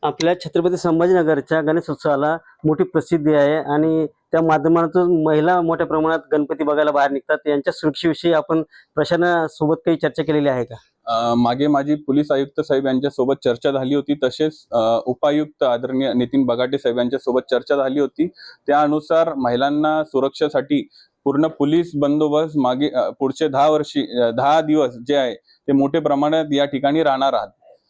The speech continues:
Speaker 2: आणि त्याच्या व्यतिरिक्त जर कोणी काय लागत असेल महिलांना, त्या यु-, अ, आम्ही युवा म्हणून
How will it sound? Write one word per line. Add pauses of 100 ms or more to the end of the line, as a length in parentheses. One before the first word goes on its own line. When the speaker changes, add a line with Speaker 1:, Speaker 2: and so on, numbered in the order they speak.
(220)
Speaker 2:
आणि
त्याच्या
व्यतिरिक्त
जर
कोणी
काय
लागत
असेल
महिलांना,
त्या
यु-,
अ,
आम्ही
युवा
म्हणून